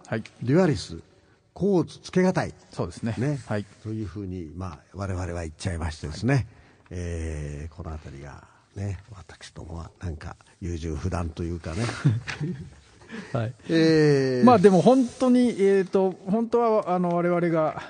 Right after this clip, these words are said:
Speaker 2: 話したい、えー、セダンですとかスポーツ系を行きたいんですけども。
Speaker 1: はい。あ、行きましょう。
Speaker 2: はい。
Speaker 1: はい。
Speaker 2: まあ、まあ、じゃあ軽くセダンは何か。
Speaker 1: セダンはね、
Speaker 2: はい。
Speaker 1: 僕ね、
Speaker 2: はい。
Speaker 1: あれがえがっ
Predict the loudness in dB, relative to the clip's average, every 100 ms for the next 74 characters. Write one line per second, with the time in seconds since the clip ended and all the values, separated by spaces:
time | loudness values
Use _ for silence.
0 | -12 -6 -4 -2 -2 -4 -6 -4 -4 -6
1 | -10 _ _ -10 -6 -4 -4 -4 0 0
2 | 2 -2 -4 -4 -4 -4 -2 -2 -4 -10
3 | -4 -2 -2 -4 -6 -6 -4 -4 -2 -2
4 | -2 -4 -2 -4 -4 -4 -4 -6 -8 _
5 | -4 -2 0 -2 -2 0 -2 -2 -4 -4
6 | -2 -2 0 0 0 0 -2 -4 -4 -6
7 | -8 -10 -6 2 4 4 2 0 -2 -4
8 | -2 -2 -2 -2 -2 -2 -6 _ -10 -10
9 | -6 -6 -4 -6 -8 -8